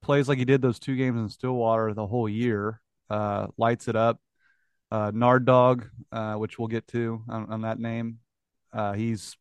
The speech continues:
a revelation in year one. I don't know if I have a comp for that. Maybe, maybe a Todd Monken, uh, <laughs> in year one, just kinda taking the reins and, and elevating it to a higher level.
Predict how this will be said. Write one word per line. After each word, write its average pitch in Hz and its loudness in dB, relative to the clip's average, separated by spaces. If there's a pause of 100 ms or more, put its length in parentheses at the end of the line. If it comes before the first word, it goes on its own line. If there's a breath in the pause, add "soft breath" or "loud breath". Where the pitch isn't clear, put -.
(120)
a 123 0
revelation 117 2
in 120 0
year 123 0
one. 123 -2 (540)
I 123 4
don't 127 2
know 123 2
if 110 -2
I 123 6
have 110 4
a 101 -4
comp 113 -4
for 135 -2
that. 131 2
Maybe, 117 -4 (640)
maybe 127 2
a 117 2
Todd 127 4
Monken, 131 2 (380)
uh, 117 -2
<laughs> - -4
in 123 -2
year 127 0
one, 123 0
just 113 -10
kinda 107 -2
taking 123 -2
the 113 -4
reins 110 -2
and, 101 -6
and 101 -10
elevating 110 -2
it 104 -6
to 107 -8
a 98 -4
higher 107 0
level. 110 -4